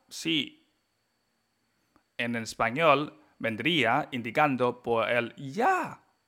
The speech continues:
Es una referencia también de un tiempo más cercano a presente. En ese sentido, es parecido a pretérito perfecto.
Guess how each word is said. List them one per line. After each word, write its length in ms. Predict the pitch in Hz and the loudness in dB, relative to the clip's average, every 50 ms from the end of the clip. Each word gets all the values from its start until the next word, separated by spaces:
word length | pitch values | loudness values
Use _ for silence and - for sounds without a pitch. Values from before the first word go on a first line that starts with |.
| _ _ _ _ _ _ _ _ _ _ _ _ _ _ _ _ _ - | _ _ _ _ _ _ _ _ _ _ _ _ _ _ _ _ _ -10
Es 160 | 147 135 - | -10 -8 -4
una 280 | 175 185 180 175 175 170 | -4 -2 0 0 0 0
referencia 600 | 151 135 151 156 170 175 170 - 147 139 135 - | 0 -2 0 2 2 2 0 0 0 0 0 2
también 520 | 135 120 117 117 - 160 175 160 143 120 | 0 0 0 0 0 2 2 2 2 0
de 120 | - 123 | 0 0
un 280 | 117 127 139 147 135 147 | 0 0 0 -2 -4 -2
tiempo 580 | 160 165 165 143 123 110 123 127 135 131 - - - _ _ _ _ _ _ _ _ - | 2 4 4 4 4 2 0 0 0 0 -4 -16 -20 _ _ _ _ _ _ _ _ -12
más 540 | - 127 131 147 151 143 131 120 - - - _ _ _ _ _ _ _ - - | -6 -2 2 4 4 4 4 2 -2 -10 -12 _ _ _ _ _ _ _ -14 -6
cercano 920 | - 127 120 117 120 - - 147 156 160 147 131 113 113 127 151 - - _ _ _ _ _ _ | 0 0 0 0 0 -4 -2 0 2 2 2 0 0 -2 -2 -4 -4 -8 _ _ _ _ _ _
a 160 | - 123 123 | -4 -4 -2
presente. 800 | - 127 120 - - 165 147 131 110 98 - 104 107 123 143 - _ _ _ _ _ _ - | 0 -2 -2 0 0 -2 -2 -2 -2 -6 -8 -10 -10 -10 -10 -14 _ _ _ _ _ _ -8
En 140 | 131 135 | -6 -6
ese 160 | 165 185 226 233 | -4 -4 -4 -4
sentido, 760 | - 196 170 208 220 196 139 147 180 202 - - _ _ - | -4 -4 -4 -2 -2 0 2 2 0 0 -2 -8 _ _ -12
es 140 | - - - | -12 -8 -4
parecido 500 | - 127 143 135 - 202 175 180 175 147 | -2 -2 -2 -2 -4 -2 0 0 2 2
a 300 | 147 131 - - - _ _ _ _ - | 2 -2 -2 -6 -16 _ _ _ _ -6
pretérito 720 | 120 110 - 120 120 127 120 107 117 113 117 - _ _ _ - | -6 -6 -4 -4 -6 -6 -6 -4 -4 -6 -6 -8 _ _ _ -12
perfecto. 640 | - 104 - - 117 107 - _ - - - - | -12 -10 -10 -10 -12 -12 -14 _ -20 -20 -20 -20